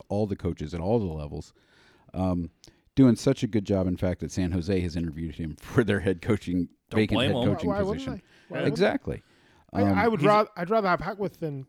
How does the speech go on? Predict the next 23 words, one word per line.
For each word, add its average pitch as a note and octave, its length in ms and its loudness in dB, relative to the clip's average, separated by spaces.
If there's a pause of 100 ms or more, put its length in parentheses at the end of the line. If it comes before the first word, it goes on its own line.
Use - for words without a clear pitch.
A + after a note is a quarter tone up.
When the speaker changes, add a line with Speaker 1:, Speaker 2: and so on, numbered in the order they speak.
(300)
Speaker 3:
Landon. E3 400 -8 (160)
Speaker 1:
That's, F2 240 -8
Speaker 2:
Oh, C3 100 -4
in G#2 160 -4
a F#2 60 2
Speaker 1:
yeah, E2+ 40 0
that's E2+ 200 0
the F2+ 100 -2
Speaker 2:
heartbeat. - 40 0
Speaker 1:
other E2+ 120 -2
big F2 120 -2
Speaker 3:
La-, E2 60 -8
Speaker 1:
name. E2+ 100 -2
Speaker 3:
Landon. B2 220 4
Speaker 1:
Oh, B2+ 140 10
and A2 160 4
Preki. - 320 -2 (360)
<laughs> E3 60 4
Speaker 2:
Yeah. F3+ 180 10
Speaker 1:
You D#3 80 6
don't D#3+ 140 8
need C#3 160 10
Preki. - 340 0